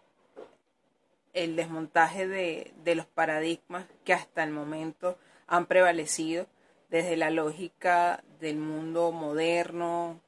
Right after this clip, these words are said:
colonial, capitalista, racista, patriarcal.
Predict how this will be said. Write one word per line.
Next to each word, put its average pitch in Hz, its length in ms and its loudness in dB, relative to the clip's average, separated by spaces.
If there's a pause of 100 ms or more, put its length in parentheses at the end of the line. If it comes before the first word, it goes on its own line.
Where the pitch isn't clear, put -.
(100)
colonial, 165 880 0 (160)
capitalista, 160 960 -6 (160)
racista, 156 840 -6 (340)
patriarcal. 147 680 -2